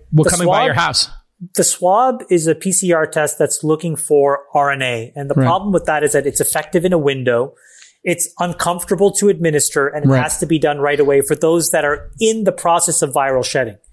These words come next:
Speaker 1: Got it.
Speaker 2: If you are not in the process of viral shedding,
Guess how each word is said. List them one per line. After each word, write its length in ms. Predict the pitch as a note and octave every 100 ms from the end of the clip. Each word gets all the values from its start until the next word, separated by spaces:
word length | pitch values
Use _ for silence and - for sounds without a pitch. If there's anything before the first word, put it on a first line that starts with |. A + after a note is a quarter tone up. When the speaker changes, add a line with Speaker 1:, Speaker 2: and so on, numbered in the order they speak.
| _
Speaker 1:
Got 220 | - C3 C3
it. 40 |
Speaker 2:
If 100 | F#3+
you 100 | G#3+
are 120 | F#3+
not 260 | F3+ A3+ C4+
in 100 | A3+
the 80 | F3+
process 440 | - D3 C#3 C#3
of 80 | C#3+
viral 320 | C3 B2+ B2+
shedding, 440 | A#2 C3+ B2 D3+